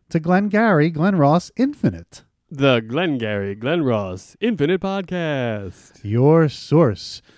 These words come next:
Speaker 1: for remote recording from a landscaping place. <laughs>
Speaker 2: A better way to look like complete imbeciles. <laughs>
Speaker 1: Which is really the point of this podcast, when you think about it.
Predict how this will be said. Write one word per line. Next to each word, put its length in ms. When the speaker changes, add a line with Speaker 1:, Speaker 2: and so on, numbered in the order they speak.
Speaker 1:
for 280
remote 480
recording 680
from 240
a 80
landscaping 960
place. 680
<laughs> 1000
Speaker 2:
A 100
better 440
way 560
to 160
look 260
like 220
complete 480
imbeciles. 960
<laughs> 880
Speaker 1:
Which 180
is 140
really 200
the 120
point 260
of 60
this 120
podcast, 600
when 100
you 80
think 220
about 260
it. 60